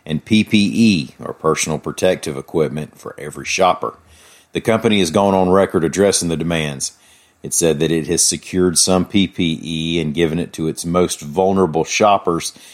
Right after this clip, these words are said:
and that starting next week, every shopper should be able to pick up gloves and a mask at Target. They also said the fourteen days of sick leave is worded as it is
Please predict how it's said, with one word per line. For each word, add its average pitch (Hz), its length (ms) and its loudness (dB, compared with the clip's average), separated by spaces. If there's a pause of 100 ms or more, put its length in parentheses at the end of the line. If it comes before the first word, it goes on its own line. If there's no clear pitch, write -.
(140)
and 76 120 -6
that 73 80 -6
starting 87 360 0
next 90 260 -2
week, 90 220 2
every 87 240 0
shopper 82 360 0
should 76 220 -6
be 85 140 0
able 78 140 -4
to 71 40 -8
pick - 240 -6
up 73 220 -6
gloves 87 520 0
and 78 140 -8
a 69 60 -8
mask 82 480 -2
at 60 100 -12
Target. 95 500 0 (520)
They 82 100 -2
also 113 340 4
said 92 320 0
the 80 60 -8
fourteen 92 540 -2
days 87 260 2
of 71 80 -10
sick - 400 0
leave 101 380 4
is 85 160 -4
worded 104 500 2
as 82 300 -6
it 82 100 -4
is 110 500 4